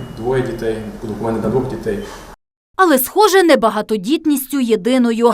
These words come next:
Speaker 2: В С Б У кажуть, що спільники підробляли ще й документи про навчання в іноземних вузах, довідки військово-лікарських комісій. Під час обшуків вилучили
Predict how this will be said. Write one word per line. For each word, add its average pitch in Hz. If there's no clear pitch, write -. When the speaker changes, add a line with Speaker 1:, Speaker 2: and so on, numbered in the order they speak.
Speaker 2:
В 247
С 240
Б 233
У 320
кажуть, 247
що -
спільники 254
підробляли 233
ще 233
й 220
документи 254
про 277
навчання 262
в 202
іноземних 214
вузах, 226
довідки 262
військово-лікарських 220
комісій. 226
Під 381
час 349
обшуків 226
вилучили 311